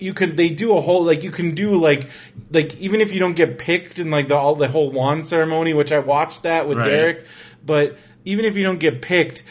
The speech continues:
Speaker 1: you can still go in and then they measure you and they ask about your personality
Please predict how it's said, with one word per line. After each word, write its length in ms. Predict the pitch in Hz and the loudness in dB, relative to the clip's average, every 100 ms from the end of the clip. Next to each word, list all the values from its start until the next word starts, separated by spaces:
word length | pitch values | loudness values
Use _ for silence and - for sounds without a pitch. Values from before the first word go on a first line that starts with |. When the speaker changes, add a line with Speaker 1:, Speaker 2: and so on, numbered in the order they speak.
| - | -20
Speaker 1:
you 100 | 139 | -10
can 140 | - 156 | -4 -4
still 240 | - 185 | 0 -2
go 220 | 170 160 | 0 0
in 100 | 160 | 0
and 100 | 151 | 0
then 120 | 151 | -2
they 120 | 151 143 | 0 0
measure 420 | 143 156 131 147 | 0 -2 -2 -4
you 300 | 151 151 147 | -2 0 0
and 120 | 151 | 0
they 140 | 147 147 | 0 2
ask 320 | 143 151 - | 0 -2 -6
about 260 | 139 147 147 | -2 0 0
your 300 | 147 143 135 - - | 0 0 -4 -20 -12
personality 1040 | - 151 143 147 147 143 143 143 143 139 | -4 -4 -2 0 2 4 2 2 0 -4